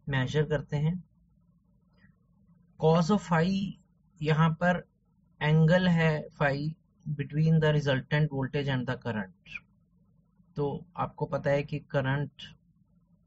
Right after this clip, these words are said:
वहीं जाता है जहाँ voltage across R होती है और resultant voltage ये hypotenuse के along जा रही है।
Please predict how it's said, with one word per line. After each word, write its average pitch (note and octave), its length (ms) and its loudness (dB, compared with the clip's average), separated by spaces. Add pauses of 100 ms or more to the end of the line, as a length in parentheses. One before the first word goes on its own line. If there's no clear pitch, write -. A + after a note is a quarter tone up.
(260)
वहीं B2 280 -2
जाता C#3 320 0
है C#3 100 -2
जहाँ C3+ 220 -2
voltage B2+ 380 -4
across B2+ 420 -6
R A#2+ 100 -4
होती B2+ 360 -8
है D#3 60 -2 (1040)
और C3 120 -2
resultant C3 520 -2
voltage C3+ 760 -8 (260)
ये B2 120 -6
hypotenuse B2 800 -6
के C#3 120 -6
along C3 240 -2
जा B2+ 160 -2
रही B2 180 -6
है। E3 140 -4